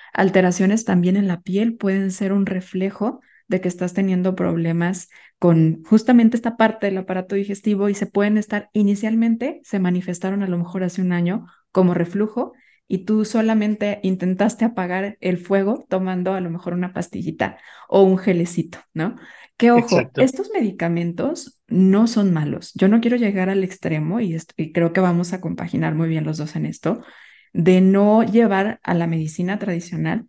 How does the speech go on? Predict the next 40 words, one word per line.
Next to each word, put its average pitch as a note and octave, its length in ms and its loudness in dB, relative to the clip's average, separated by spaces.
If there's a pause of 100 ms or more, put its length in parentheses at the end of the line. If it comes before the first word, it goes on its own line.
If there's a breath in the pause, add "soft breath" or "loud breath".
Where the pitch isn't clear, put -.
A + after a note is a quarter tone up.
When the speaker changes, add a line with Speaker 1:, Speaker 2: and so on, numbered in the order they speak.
(340 soft breath)
Speaker 1:
al F3+ 160 2
extremo F#3 380 0
de F#3+ 60 0
decir, F#3 240 0
"No, F#3+ 140 4
nunca A3+ 400 6
lo A3+ 140 -2
hagas". F#3+ 400 -12
Creo G#3 240 0
que A#3 260 -2
en F#3 160 2
muchos G#3 340 0
casos, E3 580 -8
incluso F3+ 400 4
yo G#3+ 180 6
sí A#3+ 160 0
podría G#3+ 300 2
decirte G3+ 340 0
que F3 100 -2
yo E3+ 140 2
sí E3+ 120 -6
he E3+ 40 -2
llegado E3 240 -2
a D#3+ 100 -4
tener E3+ 300 -2
uno F3 200 -2
de E3+ 80 -2
estos E3+ 280 -10
en E3+ 120 -2
mi, D#3+ 180 -4
en F#3 160 0
mi F#3+ 80 2
buró, F#3+ 340 4 (380 loud breath)
pero A#3 160 6
Speaker 2:
Ok. A#3 60 6
Speaker 1:
no B3 140 6
de C4+ 120 6
una D4+ 160 4
manera A3+ 420 0
constante, A3+ 640 -6